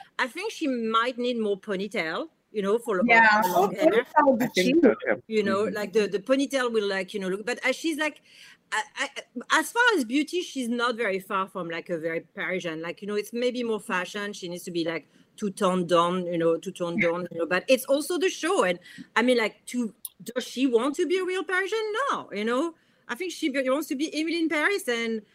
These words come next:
Speaker 1: I think for us, it's so much fun to see all that fashion and, and that cliche. And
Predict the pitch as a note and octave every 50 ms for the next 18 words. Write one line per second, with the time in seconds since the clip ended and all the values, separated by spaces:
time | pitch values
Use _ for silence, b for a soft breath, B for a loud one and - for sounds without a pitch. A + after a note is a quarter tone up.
0 | _ _ - - B3+ C#4+ E4+ F4 C4+ - C#4 A#3 - - G#3+ A3+ C#4 G#4 A4 -
1 | - A#3+ F#3+ - - - D4+ D4+ D4+ C4 G#3 F#3+ - - - - - A3 D4+ -
2 | A#4 - A#3+ G#3+ - - G3+ F3+ F3 E3 D#3 D#3 D#3+ - F3 D3+ D#3+ - - F3+
3 | D#3 D#3+ D#3 D3+ D3 D3+ D3+ D3+ D3+ - F3+ F3 D#3+ D#3+ D#3 D3+ _ - - D#3+
4 | D#3 - - E3 D#3+ D3+ D3 C#3+ C#3+